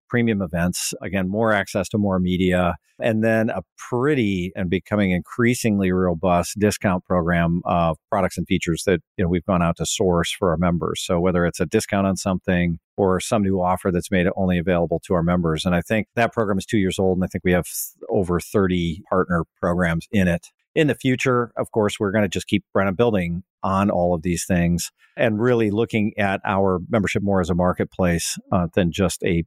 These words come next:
a membership thing. And, and I think the big evolution for us now is this movement from,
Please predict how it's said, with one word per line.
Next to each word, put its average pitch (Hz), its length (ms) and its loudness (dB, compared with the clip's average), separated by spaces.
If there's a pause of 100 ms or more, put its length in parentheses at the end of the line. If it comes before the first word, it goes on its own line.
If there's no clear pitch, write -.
a 92 80 -2
membership 87 580 0
thing. 92 380 -2
And, 107 120 -2
and 117 180 0
I 117 80 4
think 151 180 0
the 107 140 0 (140)
big 135 200 2
evolution 117 540 0
for 92 200 -2
us 107 240 0
now 98 380 0
is 92 240 -2
this 98 200 0
movement 98 400 0
from, 85 400 0